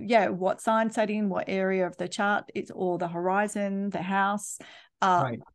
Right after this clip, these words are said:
Speaker 1: the sky, is that in, that you, you're a mix of things. So there is no one box, and it might help just looking at a couple of bits of your chart to think, "Well,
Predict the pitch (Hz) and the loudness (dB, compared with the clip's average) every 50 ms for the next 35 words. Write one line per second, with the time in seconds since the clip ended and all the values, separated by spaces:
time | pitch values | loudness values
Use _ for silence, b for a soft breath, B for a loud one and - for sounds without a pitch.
0 | _ _ _ _ _ _ _ _ _ _ - 214 208 - - 233 226 226 233 240 | _ _ _ _ _ _ _ _ _ _ -6 -4 -4 0 4 6 8 8 8 8
1 | 247 233 208 196 - - 202 190 - - - 226 247 240 233 233 226 226 233 143 | 6 6 2 2 0 0 -2 -2 -2 -2 -2 0 0 2 2 4 4 4 2 2
2 | 240 240 247 - 247 247 269 262 262 277 302 - - - 247 - - - 247 240 | 2 0 0 0 0 2 2 4 4 2 2 0 -4 -6 -6 -8 -6 -2 0 0
3 | 247 233 208 208 226 - 190 - - 226 214 214 214 214 214 214 - - 208 226 | 0 0 -2 -4 -4 -2 -2 2 4 6 6 6 6 4 2 0 -2 -2 -2 0
4 | 220 220 233 247 240 - 254 226 208 202 185 190 185 185 185 196 196 - - - | 0 2 0 0 0 0 2 2 2 2 2 0 0 0 0 0 0 0 0 -2
5 | - - 226 208 202 196 - - - 208 208 208 208 202 214 208 214 208 202 202 | -4 -4 -2 0 0 0 0 0 0 2 2 4 4 2 2 2 2 2 2 2
6 | - 208 196 196 - - _ b b b b b b b 214 220 240 233 - 247 | 0 -4 -4 -4 -6 -8 _ b b b b b b b 0 2 2 2 2 0
7 | 226 214 202 196 190 190 190 - - - - _ _ _ _ _ - - 196 - | 0 2 2 2 2 2 0 -2 -4 -10 -20 _ _ _ _ _ -8 -8 -8 -6
8 | - - 233 233 233 - 240 220 208 208 - - - 190 196 190 185 - 220 190 | 0 2 4 4 4 4 4 4 4 4 4 4 4 4 4 2 0 -2 -6 -6
9 | - - 196 175 185 180 180 - - 226 233 247 226 - - - 196 - 214 196 | -6 -6 -4 -2 -2 -2 0 0 2 4 4 4 2 0 -2 -8 -6 -6 -6 -6
10 | 190 190 - 208 196 190 190 190 185 180 185 | -6 -4 -2 0 0 2 2 2 0 -2 -4